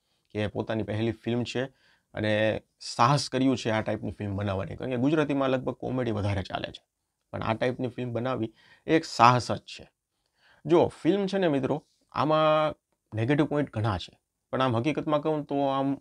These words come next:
ઇગ્નોર થઈ જશે. તમે ફિલ્મ જોશો ને એટલે ઇગ્નોર તો definitely થઈ જશે. બાકી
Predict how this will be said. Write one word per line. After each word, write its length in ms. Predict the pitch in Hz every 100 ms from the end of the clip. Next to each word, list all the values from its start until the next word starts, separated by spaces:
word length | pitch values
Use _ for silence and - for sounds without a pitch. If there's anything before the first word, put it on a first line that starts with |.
| _
ઇગ્નોર 380 | 135 151 180 170
થઈ 220 | 165 160
જશે. 340 | 165 151 120 110
તમે 180 | 123
ફિલ્મ 260 | 120 127 135
જોશો 300 | 107 135 131
ને 100 | 110 - _ _ 143
એટલે 180 | 151
ઇગ્નોર 300 | 139 160 165
તો 100 | 156
definitely 440 | 135 131 135 117 104
થઈ 200 | - 101
જશે. 300 | 95 90 - _ _ _ _ _ _
બાકી 240 | 107 110